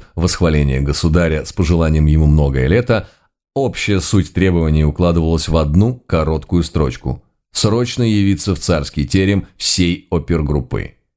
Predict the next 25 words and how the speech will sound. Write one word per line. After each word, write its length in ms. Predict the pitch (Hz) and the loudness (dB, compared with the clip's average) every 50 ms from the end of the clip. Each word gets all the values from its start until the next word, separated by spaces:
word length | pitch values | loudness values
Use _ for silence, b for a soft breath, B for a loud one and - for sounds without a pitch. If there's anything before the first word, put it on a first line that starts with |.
| _ _ _ _ - | _ _ _ _ 0
Не 100 | 98 107 | 2 2
слишком 380 | 123 123 151 170 165 - 139 127 | 2 2 0 -2 -2 0 -2 0
хотелось 480 | - 120 107 95 113 101 92 85 - 90 | 0 0 0 0 0 0 0 0 0 -2
на 100 | 85 78 | 0 0
ночь 180 | 73 69 69 | 0 -2 -2
глядя, 360 | 73 98 92 73 64 60 58 | 0 0 0 0 0 -2 0
но 140 | 69 85 85 | 0 0 0
приказ 500 | 78 82 82 - - 135 139 120 - - | 0 -2 -4 -2 0 0 0 0 0 -2
есть 180 | 90 80 - - | -2 -2 -2 -2
приказ, 520 | - 80 73 - - 65 53 52 - - B B B B | -4 -4 -4 -2 -2 -2 -2 -4 -6 -10 B B B B
и 80 | 98 | 0
тут 280 | 92 - - 123 123 123 - | 0 2 2 2 2 2 0
уж 240 | 98 92 87 - - | 0 0 0 -2 -2
без 180 | 85 85 82 | 0 2 2
вариантов. 640 | 80 78 73 71 67 57 50 50 50 - - - _ _ _ _ _ _ _ _ _ _ _ _ _ _ _ _ _ - | 2 2 2 0 0 -2 -4 -8 -10 -12 -14 -16 _ _ _ _ _ _ _ _ _ _ _ _ _ _ _ _ _ -2
«Думаю, 420 | - 127 139 147 147 143 143 143 | 0 2 2 4 2 2 2 2
я 120 | 143 139 120 | 0 0 0
туда 300 | 131 131 123 127 127 123 | 0 0 0 2 2 2
один 240 | 117 110 120 107 | 2 2 0 0
прекрасно 440 | 87 92 82 - 87 78 71 - 78 | 0 -2 -2 -2 -2 -2 -2 -2 -4
прогуляюсь. 580 | 69 71 73 71 71 71 67 60 53 50 - - _ _ - | -4 -4 -2 -2 0 0 0 -2 -4 -8 -12 -18 _ _ -2
Смысл 400 | - 151 160 160 - - 101 87 | 0 2 2 2 0 -2 -4 -4
всем 220 | - - 104 85 | -2 -2 -2 -2
сразу 340 | - - 95 87 73 73 69 | 0 0 0 0 -2 -2 -4
тащиться?» 540 | - 71 71 - 73 67 - - - - | -4 -4 -4 -4 -4 -6 -6 -8 -12 -14